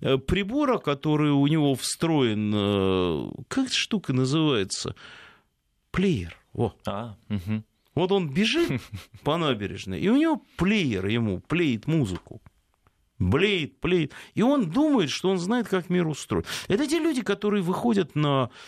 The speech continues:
Speaker 1: страшные протесты против ужасного Трампа, даже не понимая, что они так позорят Америку, как мало кто. Это люди, которые выходят, вон у нас за спиной там тетенька в C N N в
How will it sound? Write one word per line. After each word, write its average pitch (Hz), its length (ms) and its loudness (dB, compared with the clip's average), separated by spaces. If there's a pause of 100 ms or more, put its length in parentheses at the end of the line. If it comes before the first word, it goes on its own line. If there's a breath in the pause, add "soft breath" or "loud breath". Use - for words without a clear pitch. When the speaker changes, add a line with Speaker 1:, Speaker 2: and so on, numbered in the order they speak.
(100)
Speaker 1:
страшные 147 840 -2
протесты 147 680 -2
против 131 560 0 (640 loud breath)
ужасного 147 760 0
Трампа, 98 420 -2
даже 113 220 -2
не 120 80 0
понимая, 127 480 0
что 110 220 -2
они 113 180 2
так - 240 -2
позорят 107 480 0
Америку, 117 460 0
как - 240 -4
мало 95 360 0
кто. - 320 -12 (720 loud breath)
Это 139 220 0
люди, 202 200 -2
которые 131 380 0
выходят, 127 440 2
вон 110 160 2
у 104 80 4
нас 98 100 2
за 104 100 -2
спиной 123 380 -2
там 92 180 -4
тетенька 107 560 -2
в - 60 -12
C - 140 -2
N 120 120 0
N 127 240 -2
в - 160 -14